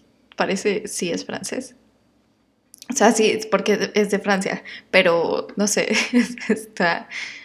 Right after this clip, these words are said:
está raro. No, no sé cómo pronunciarlo, so-, simplemente ignórenme. Y ni siquiera es, bueno, sí es. Eh,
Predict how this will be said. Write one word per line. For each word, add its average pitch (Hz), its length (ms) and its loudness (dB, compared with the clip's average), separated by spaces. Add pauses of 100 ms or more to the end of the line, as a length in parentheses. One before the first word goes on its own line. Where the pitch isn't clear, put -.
(120)
está 214 280 -2
raro. 180 400 -2 (960)
No, 247 180 0
no 277 160 -2
sé 262 160 -4
cómo 202 220 0
pronunciarlo, 190 500 -4
so-, 277 220 -6
simplemente 226 560 0
ignórenme. 170 520 -2 (680)
Y 247 120 4
ni 247 120 6
siquiera 277 320 4
es, 277 280 2
bueno, 285 220 -2
sí 339 120 -4
es. 254 320 -2 (480)
Eh, 226 680 2